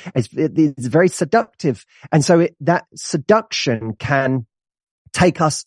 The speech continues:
away from our normal rational judgment of the situation. And the, the, the part about it that's really interesting is we now start to speed up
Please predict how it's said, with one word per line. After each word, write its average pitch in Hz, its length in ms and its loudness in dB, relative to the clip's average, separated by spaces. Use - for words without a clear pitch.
away 151 320 4
from 139 300 -2
our 156 240 0
normal 131 560 0
rational 120 760 0
judgment 151 520 -2
of 120 140 0
the 120 80 0
situation. 127 1000 0
And 139 340 2
the, 123 320 2
the, 131 360 2
the 127 140 -2
part 196 340 2
about 151 240 0
it 139 80 -4
that's 131 160 -8
really 127 220 0
interesting 131 480 -2
is 110 160 -2
we 165 480 2
now 107 500 2
start - 440 0
to 151 80 -6
speed 175 460 0
up 123 380 0